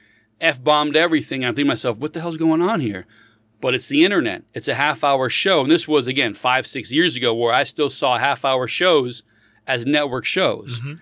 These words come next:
Speaker 1: So when they would cuss or say something off the wall,
Speaker 2: It'll
Speaker 1: I'm
Speaker 2: throw
Speaker 1: like,
Speaker 2: you off, yeah.
Speaker 1: I'm like, "What's going on here?
Speaker 2: Yeah,
Speaker 1: Why
Speaker 2: yeah.
Speaker 1: is this doing this?"
Speaker 2: Yeah.
Speaker 1: But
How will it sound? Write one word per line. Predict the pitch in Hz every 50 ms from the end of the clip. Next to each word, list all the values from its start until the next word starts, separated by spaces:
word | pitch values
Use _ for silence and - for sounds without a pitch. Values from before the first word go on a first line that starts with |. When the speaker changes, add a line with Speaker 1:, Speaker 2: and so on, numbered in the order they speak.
| - - - _
Speaker 1:
So | - - 143
when | 139 139
they | 147 147
would | 139 127 -
cuss | - - 165 165 -
or | 156 131
say | - - 160
something | 143 - 151 143 143 139
off | 139 135 -
the | - 131
wall, | 123 147 170 165 147
Speaker 2:
It'll | 131
Speaker 1:
I'm | 131 127
Speaker 2:
throw | 127 123
Speaker 1:
like, | 143
Speaker 2:
you | 143 143 147
off, | 156 147 123 - -
yeah. | 147 143
Speaker 1:
I'm | 143
like, | 151 131
"What's | 151 190 190
going | - 254 247 240 254
on | 277 302 311 269
here? | 165 143 113 139
Speaker 2:
Yeah, | 143 139
Speaker 1:
Why | 139 165 190
Speaker 2:
yeah. | 196
Speaker 1:
is | 175 160
this | 196 202 156 160
doing | 196 247 277 254 180 156
this?" | 117 98 92 - -
Speaker 2:
Yeah. | 135 131 131
Speaker 1:
But | 127 120 120 -